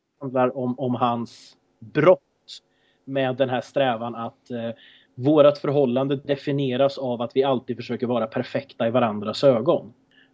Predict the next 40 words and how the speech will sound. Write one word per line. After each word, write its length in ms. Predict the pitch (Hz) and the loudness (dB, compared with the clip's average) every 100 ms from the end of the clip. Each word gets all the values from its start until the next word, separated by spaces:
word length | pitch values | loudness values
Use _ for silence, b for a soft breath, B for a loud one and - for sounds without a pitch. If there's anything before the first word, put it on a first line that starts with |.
| - | 4
Och 120 | 135 | 6
just 220 | 131 - | 8 6
att 140 | 123 123 | 2 4
han, 340 | 127 123 120 | 4 4 0
han, 260 | 120 135 135 | 2 4 4
han 220 | 123 143 | 2 2
är 40 | 139 | 2
villig 300 | 160 131 123 | 0 2 2
att 80 | |
bryta 480 | 123 151 123 - 202 | 2 0 -2 2 4
med 120 | 165 | 4
det. 60 | 110 | 2
Han 120 | 139 | -2
är 40 | 143 | -2
villig 220 | 139 117 | -2 -4
att 60 | |
säga 280 | - 135 156 | 0 0 2
det. 120 | 110 | 0
Att, 120 | 107 - | -2 -6
alltså, 440 | - 123 127 123 123 b b _ _ | -4 -2 0 0 -2 b b _ _
absolut. 640 | 151 147 - 160 117 - - - _ | -2 0 -2 0 0 0 -20 -20 _
Det 240 | 135 143 | 0 4
är, 300 | 143 131 123 95 - _ _ _ _ _ - | 6 4 2 -6 -14 _ _ _ _ _ -4
jag 140 | 139 | -2
säger 220 | 170 151 | 0 0
inte 200 | 147 135 | 0 -2
att 80 | 123 | -2
jag 80 | 131 | -2
inte 200 | 127 123 | 0 0
gillar 220 | 123 110 | 0 -2
det 80 | 110 | -2
i 60 | |
högklackat. 840 | 117 127 - 120 113 - 117 - - | 0 0 -2 -4 -4 -2 -2 -4 -12
Men 340 | 127 123 120 120 | -4 -4 -2 -4
när 220 | 123 135 | 2 4
du 60 | |
tittar 360 | 131 147 139 160 | 4 0 0 0
på 200 | 139 123 | 4 2
mig 180 | 117 123 | 4 0
omakead, 720 | 131 120 113 104 151 113 | 0 2 -2 -2 0 0